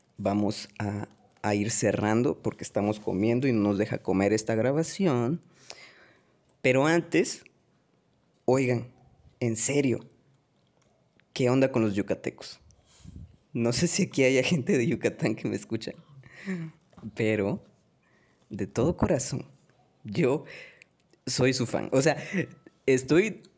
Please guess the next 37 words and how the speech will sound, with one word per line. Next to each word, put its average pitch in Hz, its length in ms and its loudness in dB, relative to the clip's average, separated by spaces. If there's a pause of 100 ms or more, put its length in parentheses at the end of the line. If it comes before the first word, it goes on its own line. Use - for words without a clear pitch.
siguiendo 143 640 2
de 113 260 0
un, 120 160 0
de 123 160 2
tiempo 131 320 0
acá 127 400 -2 (160)
una 123 220 2
página 131 280 0
que 131 100 -8
se 123 100 -2
llama 107 300 2
Out 110 120 2
of 123 220 0
Context 120 580 -2
Yucatán, 113 720 -2 (1000)
en 107 80 -2
la 110 80 -2
que 117 100 -4
suben 131 260 0
audios 107 460 0 (760)
<laughs> - 1040 -10
de 139 180 2
yucatecos - 800 -2 (720)
neuróticos. 123 760 0 (320)
A 113 80 2
ver, 117 120 4
vamos 175 180 2
a 170 60 -2
poner 123 180 0
aquí 127 160 0
una 117 180 2
prueba. - 320 -4 (140)
A - 60 -6
ver, 104 180 -2
pon, 110 160 -16
pon, 127 220 -10
pon. 139 400 -10